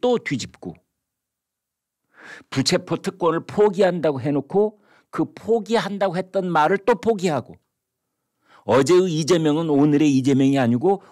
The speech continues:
오늘의 이재명은 내일의 이재명이 아니다. 뭐 이런 이야기입니다. 이재명이 입 밖으로 내놓은 말의 유효기간은 그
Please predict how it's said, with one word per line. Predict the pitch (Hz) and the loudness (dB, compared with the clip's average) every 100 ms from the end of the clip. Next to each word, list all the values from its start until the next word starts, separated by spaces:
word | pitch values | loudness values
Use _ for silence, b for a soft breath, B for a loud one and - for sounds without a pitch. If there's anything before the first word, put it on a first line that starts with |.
| b | b
오늘의 | 107 143 156 165 | 2 2 4 2
이재명은 | 151 131 127 139 123 151 131 | 2 0 0 2 2 -2 0
내일의 | 120 127 127 123 | 2 4 4 2
이재명이 | 110 107 104 104 | 0 -2 -2 -4
아니다. | 90 87 92 92 _ _ _ _ _ _ | -8 -12 -18 -20 _ _ _ _ _ _
뭐 | - 90 | -6 -2
이런 | 107 127 127 117 95 - - | 2 2 2 -2 -4 -12 -10
이야기입니다. | 92 98 90 87 73 71 73 - _ _ _ _ _ _ _ _ _ _ _ _ B B B B | -6 -4 -6 -10 -14 -16 -20 -20 _ _ _ _ _ _ _ _ _ _ _ _ B B B B
이재명이 | 113 131 185 180 160 175 185 185 _ - | 0 2 4 4 4 0 -2 -8 _ -8
입 | 156 170 | -6 -4
밖으로 | 180 175 160 143 | -4 -4 -4 -2
내놓은 | 120 131 135 143 131 | 0 2 2 0 0
말의 | 113 117 143 113 | 0 0 -2 -4
유효기간은 | 95 131 165 208 160 151 143 131 151 107 - _ b b b b | -4 -2 0 0 0 -2 0 0 0 -4 -8 _ b b b b
그 | - 165 | -2 -2